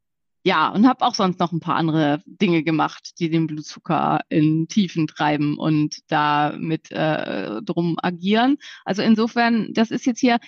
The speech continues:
insgesamt das, was Maria und ich gemacht haben, sieben Tage Fasten, ist auch keine Empfehlung. Warum haben wir das gemacht? Weil wir einfach mal gucken wollten, wie fühlt sich's an und wie ist das so?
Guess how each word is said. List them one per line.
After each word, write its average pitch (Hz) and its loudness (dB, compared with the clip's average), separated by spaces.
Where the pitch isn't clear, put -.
insgesamt 262 2
das, 247 0
was 233 -2
Maria 226 2
und - 0
ich 226 -4
gemacht 226 -2
haben, 226 2
sieben 220 0
Tage 196 -2
Fasten, 262 0
ist - -4
auch 247 0
keine 277 0
Empfehlung. 269 4
Warum 220 0
haben 220 4
wir 202 0
das 196 -2
gemacht? 220 -4
Weil 208 0
wir - -2
einfach 214 0
mal 208 2
gucken 202 0
wollten, 185 0
wie 190 2
fühlt 185 -4
sich's 175 -6
an 185 -2
und 170 -2
wie - -4
ist - -8
das - -14
so? - -20